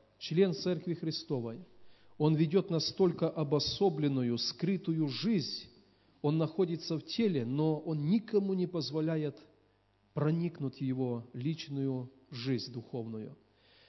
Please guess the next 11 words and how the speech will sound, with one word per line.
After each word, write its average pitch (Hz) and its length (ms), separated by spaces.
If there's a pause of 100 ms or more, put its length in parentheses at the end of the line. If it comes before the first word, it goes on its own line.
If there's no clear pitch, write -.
(180)
И 147 500
такой 185 260
человек 180 360
всегда 165 360
находится 156 920 (800)
под 147 200
прицелом 165 580
сатаны. 160 720 (320)
Определенные 165 760
духовные 156 520
атаки, 151 580